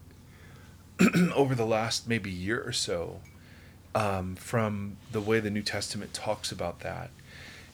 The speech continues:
it, it, and I know this is so cliche, and I hate even saying it, but it, it totally changes how I orient myself to other people. Um, but, uh,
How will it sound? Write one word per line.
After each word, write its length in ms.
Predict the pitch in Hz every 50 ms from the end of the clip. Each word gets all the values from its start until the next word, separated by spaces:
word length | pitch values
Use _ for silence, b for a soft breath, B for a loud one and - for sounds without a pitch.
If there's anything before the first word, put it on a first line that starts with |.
| B - -
it, 160 | 123 127 123 -
it, 160 | 123 131 127
and 160 | - 147 143 147
I 60 | 147
know 180 | 147 165 165
this 300 | 151 131 143 135 131 -
is 80 | 120 107
so 360 | - - - - 139 120 117
cliche, 760 | 120 - - - 120 - - - - 90 85 98 98 - - -
and 80 | - 110
I 120 | 113 120
hate 260 | 120 120 135 135 135 135
even 240 | 127 120 107 104 95
saying 300 | - - 113 101 92 87
it, 140 | 90 - - B B B B B B B -
but 180 | - 147 147 -
it, 180 | 151 156 147 -
it 160 | 139 139 131
totally 480 | - - - 165 156 160 165 160 147 135
changes 640 | 131 - - - 143 143 139 123 123 101 90 -
how 420 | - - - 104 107 110 110 - -
I 320 | 95 101 104 104 104 107
orient 380 | - - 104 110 110 107 95 -
myself 360 | 92 92 - - 104 95 -
to 120 | - - -
other 140 | - - 104
people. 420 | - - 240 240 - - - 90 B B B B B B B B B B - -
Um, 540 | - 147 143 135 131 123 120 110 104 107 127 - -
but, 300 | 123 113 139 139 135 120 - - -
uh, 340 | 120 120 117 113 113 107